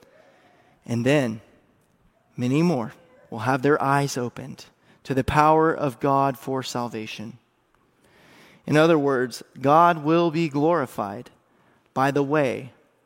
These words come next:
that we pray for one another and give thanks for his faithfulness. Prayer is the way that we reveal our dependence upon God.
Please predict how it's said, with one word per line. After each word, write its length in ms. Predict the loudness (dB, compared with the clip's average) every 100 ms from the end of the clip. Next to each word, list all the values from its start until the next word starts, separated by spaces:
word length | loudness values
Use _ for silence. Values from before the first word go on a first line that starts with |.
| _ -8
that 140 | -8
we 140 | -8
pray 300 | -10 -8 -6
for 180 | -6 -8
one 220 | -8 -8
another 460 | -6 -8 -8 -12 -18 _ _ _ _ _ _ _ _ _ _
and 140 | -12 -8
give 180 | -8 -8
thanks 360 | -10 -10 -12
for 160 | -18 -16
his 160 | -16
faithfulness. 640 | -14 -14 -14 -18 -16 -16 -20 _ _ _ _ _ _ _ _ _ _ _ _ _ _ -20 _ -20 -20 -20 _ _ _
Prayer 340 | 2 6 6
is 260 | 4 0 0
the 120 | -4
way 400 | -4 -6 -8 -12 -20 _ _ _ _ _ _ _ _ _ -6
that 160 | -4 -4
we 420 | -6 -6 -8 -10 -10
reveal 580 | -10 -8 -8 -8 -12 -12
our 240 | -10 -10
dependence 520 | -12 -12 -10 -8 -10 -14
upon 300 | -14 -12 -14
God. 300 | -16 -20